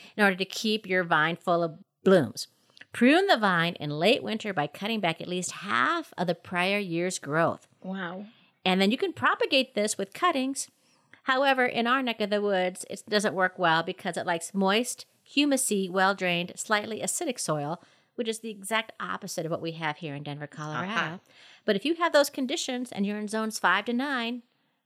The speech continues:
Speaker 1: plant a wisteria.
Speaker 2: Get one, get a bodice, get it on, let's go.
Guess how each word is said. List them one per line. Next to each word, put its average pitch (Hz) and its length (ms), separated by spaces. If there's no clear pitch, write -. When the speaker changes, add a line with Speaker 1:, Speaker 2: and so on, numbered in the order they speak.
Speaker 1:
plant 415 240
a 277 60
wisteria. 202 600
Speaker 2:
Get 330 160
one, 240 480
get 285 160
a - 20
bodice, 214 600
get 370 180
it 277 140
on, 196 320
let's 285 200
go. 254 580